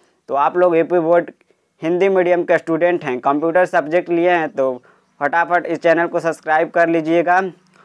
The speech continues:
और आपको सिलेबस नहीं मिल पा रहा है, ये चैनल पे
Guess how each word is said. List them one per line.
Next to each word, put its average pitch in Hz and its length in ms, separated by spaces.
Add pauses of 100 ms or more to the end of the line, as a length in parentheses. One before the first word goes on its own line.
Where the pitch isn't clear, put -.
(280)
और 151 160
आपको 170 340
सिलेबस 185 440
नहीं 185 240
मिल 190 180
पा 170 180
रहा 156 160
है, 127 360
ये 123 140
चैनल 170 360
पे 175 320